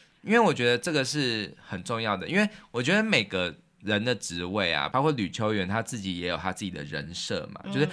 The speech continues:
Speaker 1: 他希望可以让外界看到他的形象是很重视弱势的女生，
Speaker 2: 嗯。
Speaker 1: 对，这样子的形象。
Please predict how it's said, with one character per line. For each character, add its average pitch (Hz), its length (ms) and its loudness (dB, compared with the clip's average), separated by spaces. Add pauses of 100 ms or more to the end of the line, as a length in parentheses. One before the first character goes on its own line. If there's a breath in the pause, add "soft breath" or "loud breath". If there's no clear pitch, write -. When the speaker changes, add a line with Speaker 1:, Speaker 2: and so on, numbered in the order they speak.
(120)
Speaker 1:
他 - 80 4
希 185 220 2
望 165 240 6
可 139 140 0
以 117 140 2
让 113 300 2 (500 soft breath)
外 160 200 6
界 139 180 2
看 143 200 2
到 135 120 4
他 120 160 0
的 113 80 4
形 90 240 -4
象 92 240 0
是 90 360 -8 (180 soft breath)
很 95 160 -4
重 123 180 0
视 117 380 -4 (140)
弱 107 260 2
势 92 240 -6
的 - 160 -14 (320)
女 101 200 -6
生， 98 420 -4 (100)
Speaker 2:
嗯。 185 280 -10
Speaker 1:
对， 92 260 -4
这 120 80 0
样 101 100 0
子 95 80 -8
的 80 80 -4
形 82 200 -8
象。 76 220 -10